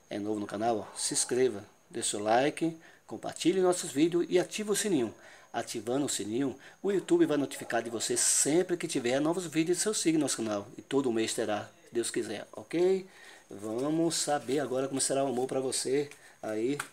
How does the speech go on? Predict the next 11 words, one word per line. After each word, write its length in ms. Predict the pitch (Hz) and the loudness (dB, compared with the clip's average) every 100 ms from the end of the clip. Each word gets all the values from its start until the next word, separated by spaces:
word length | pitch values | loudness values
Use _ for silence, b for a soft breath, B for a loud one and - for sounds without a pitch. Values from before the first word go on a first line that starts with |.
| B B B B - | B B B B -20
essa 200 | - - | -12 -10
terceira, 520 | - 110 - 135 147 135 | -8 -6 0 2 2 0
quarta 360 | - 131 135 | -2 -2 -2
semana 400 | - 117 120 123 | -2 0 0 0
do 60 | 113 | 0
mês 160 | 120 | 0
de 40 | 120 | 0
agosto. 540 | 110 117 127 123 113 | -2 0 0 0 -6
Muita 220 | 110 110 | -4 -2
energia 300 | 113 113 110 | -2 -4 -6
positiva, 840 | 110 113 104 - 143 160 156 147 | -8 -8 -10 -6 0 0 0 -2